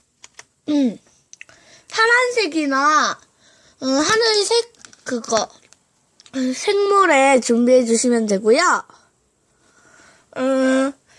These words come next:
요거 만들 때 섞을 판하고 섞을 이쑤시개 같은 거 준비해 주시면 되고요. 어, 이거나 이거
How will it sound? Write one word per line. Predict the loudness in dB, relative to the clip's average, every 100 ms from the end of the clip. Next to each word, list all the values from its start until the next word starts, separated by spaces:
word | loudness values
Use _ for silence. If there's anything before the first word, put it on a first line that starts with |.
| -20 -20 -12
요거 | -10 -2 2 4 4 2 -2 -14 -20 -20 -20 -20 _ _ _ _ _ _ _ _ _ _ _ -10
만들 | -4 -2 0 0 0 0 -2 -4 -8 _ _ _ _
때 | -6 -2 -2 -4 _ _
섞을 | -18 -18 _ -8 -2 -2
판하고 | 0 -2 0 -2 -2 -2 0 -2 -6 -16 -16 -16 _ _ _
섞을 | -16 -14 -8 -2 0 -2 -4 _ -10
이쑤시개 | -6 0 0 2 -2 0 -2
같은 | -2 -4 -12 -10
거 | -4 -6 -6
준비해 | -18 -10 -6 -6
주시면 | -6 -8 -6 -6
되고요. | -6 -4 -2 0 -2 -8 _ _ _ _ _ _ _ -20 -18 -8
어, | -2 0 0 0 -2 -6 _ -20 _ -10
이거나 | -8 -2 0 2 2 0 -2 -10 -20 -12
이거 | -8 -8 -6 -8 -8